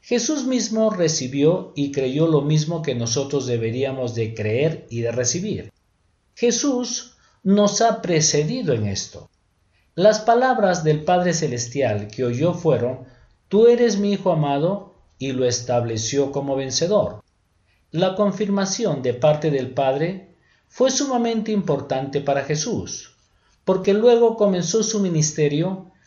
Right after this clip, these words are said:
llevándole a la gente el mensaje de la buena noticia.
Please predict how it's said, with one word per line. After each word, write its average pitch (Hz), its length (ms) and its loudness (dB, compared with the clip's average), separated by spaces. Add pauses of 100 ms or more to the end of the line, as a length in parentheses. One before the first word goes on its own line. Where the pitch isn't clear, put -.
(140)
llevándole 185 800 4
a 139 40 2
la 127 160 0
gente 147 360 -2
el 151 100 0
mensaje 131 800 -4
de 110 220 -4
la 107 140 0
buena 120 300 0
noticia. 147 640 -6